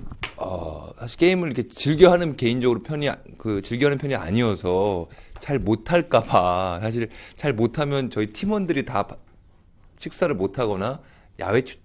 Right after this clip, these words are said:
취침을 하기 때문에 혹시 나 때문에 어떤 피해를 볼까 봐 그런 긴장, 어, 그런 것 때문에 긴장을 많이 했었고요.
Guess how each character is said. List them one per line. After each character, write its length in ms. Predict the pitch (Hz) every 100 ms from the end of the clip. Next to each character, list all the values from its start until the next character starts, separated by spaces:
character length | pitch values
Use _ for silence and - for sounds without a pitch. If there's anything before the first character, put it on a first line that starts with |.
| - -
취침을 420 | - - 160 139
하기 200 | 147 143
때문에 460 | 120 98 92 107 98
혹시 380 | 123 - -
나 140 | 185 - -
때문에 600 | 156 139 135 131 113 - - - - - -
어떤 240 | - 120
피해를 380 | - 214 196 165
볼까 340 | 120 98 104
봐 220 | 92 104 -
그런 340 | 123 120 104 -
긴장, 1200 | - 127 139 143 139 135 123 120 110 104 101 95 95 - - - - -
어, 340 | 92 92 87 92
그런 180 | 123 147
것 100 | 151
때문에 200 | 135 131
긴장을 360 | 127 131 143
많이 280 | 120 90 101
했었고요. 580 | 120 - 107 - 85 78